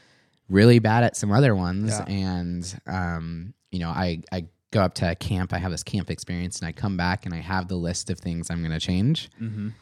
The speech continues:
Speaker 1: And it maybe works for a few days,
Speaker 2: And then
Speaker 1: or
Speaker 2: you get sick kids and
Speaker 1: <laughs> Right.
Speaker 2: tired family.
Speaker 1: Yeah, so,
Speaker 2: <laughs>
Speaker 1: yeah. I come back and, yeah, you, you, I have a,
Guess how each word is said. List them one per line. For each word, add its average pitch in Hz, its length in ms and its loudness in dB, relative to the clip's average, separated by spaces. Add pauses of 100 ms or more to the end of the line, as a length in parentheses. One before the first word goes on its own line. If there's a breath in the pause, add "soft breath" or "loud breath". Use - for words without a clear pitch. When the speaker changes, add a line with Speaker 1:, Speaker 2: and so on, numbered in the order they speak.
(420 soft breath)
Speaker 1:
And 87 1200 -2
it 92 160 -2
maybe 95 320 0
works 92 360 0
for 107 260 -2
a 104 40 2
few 107 220 -2
days, 107 600 2
Speaker 2:
And 92 120 2
then 123 100 4
Speaker 1:
or - 20 2
Speaker 2:
you 123 80 2
get 113 180 4
sick 131 200 -2
kids 139 400 2
and 107 340 4
Speaker 1:
<laughs> - 0 -
Right. 90 220 6
Speaker 2:
tired 123 300 2
family. 120 200 4
Speaker 1:
Yeah, 143 360 12
so, 120 360 6
Speaker 2:
<laughs> - 20 8
Speaker 1:
yeah. 104 480 6 (360 loud breath)
I 110 100 6
come 147 220 8
back 123 400 10
and, 95 400 2
yeah, 87 400 2
you, 151 180 0
you, 90 540 2
I 95 60 2
have 92 200 2
a, 87 320 0